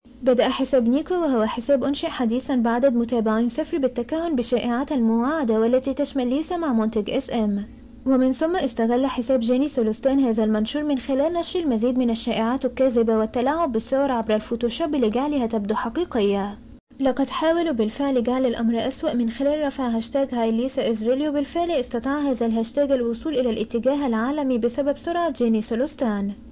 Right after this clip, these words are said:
ومع هذه الشائعات، نشر المنتج ام كيو في وقت لاحق قصة على الانستغرام لتكذيب هذه الادعاءات الكاذبة.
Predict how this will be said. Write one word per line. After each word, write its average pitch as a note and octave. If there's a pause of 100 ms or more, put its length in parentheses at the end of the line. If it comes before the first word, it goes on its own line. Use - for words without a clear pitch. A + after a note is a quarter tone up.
(180)
ومع B3
هذه C#4+
الشائعات، A#3
نشر D#4+
المنتج B3+
ام A3+
كيو B3+
في C#4
وقت A#3+
لاحق C4
قصة D#4+
على D4
الانستغرام A3+
لتكذيب C4+
هذه C4+
الادعاءات G#3+
الكاذبة. A3+